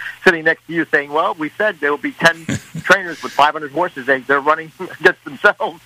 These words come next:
in the seven-horse field." I mean, it, it's definitely something that concerns me. Uh, this is the only thing I love to do, and, you know, unfortunately, it, it's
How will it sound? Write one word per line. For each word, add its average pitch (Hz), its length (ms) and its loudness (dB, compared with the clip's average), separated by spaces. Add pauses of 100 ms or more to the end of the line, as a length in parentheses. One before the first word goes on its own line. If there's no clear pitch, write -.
(100)
in 190 320 -4
the 170 120 0
seven-horse 175 420 2 (200)
field." 185 300 -2
I 147 80 -2
mean, 143 200 -10 (420)
it, 127 140 4
it's 127 300 -2
definitely 131 440 2
something 120 380 0
that 117 140 0
concerns 117 420 0
me. 110 200 0 (100)
Uh, 110 300 4
this 110 140 -4
is 107 80 -8
the 117 80 6
only 113 140 2
thing 113 140 0
I 107 60 4
love 110 220 0
to 113 80 -8
do, 117 200 2
and, 107 160 -6 (640)
you 120 80 4
know, 107 240 2
unfortunately, 113 640 0
it, - 360 -2 (160)
it's - 180 -4